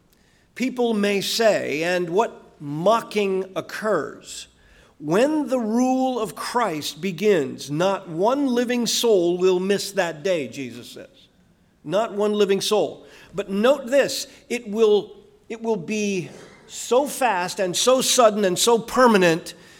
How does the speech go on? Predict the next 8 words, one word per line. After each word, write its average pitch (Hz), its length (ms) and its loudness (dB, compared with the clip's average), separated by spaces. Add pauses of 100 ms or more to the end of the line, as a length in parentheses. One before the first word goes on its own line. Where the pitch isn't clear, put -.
(140)
that 202 160 -2
there 208 160 2
will 208 320 2
not 247 440 0
be 190 200 0
this 175 320 0
silly 285 580 0
notion 208 840 0